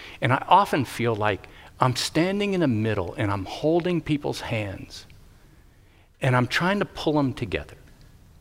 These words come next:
I'm trying to pull people to the middle. Not, not the middle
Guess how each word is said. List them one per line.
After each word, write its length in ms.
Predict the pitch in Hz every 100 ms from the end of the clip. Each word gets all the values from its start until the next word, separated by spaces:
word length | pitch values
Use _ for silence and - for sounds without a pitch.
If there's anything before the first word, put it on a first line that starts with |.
| - - - _ _ _ _ _ _ _ _ _ - - - - - -
I'm 120 | 139 170
trying 240 | - 233
to 60 | 220
pull 400 | - - 190 190
people 340 | - 170 156
to 160 | - -
the 80 |
middle. 560 | 101 101 110 113 - - - -
Not, 300 | 156 214 254 - - -
not 240 | 139 208 -
the 60 |
middle 720 | 214 156 156 170 170 156 139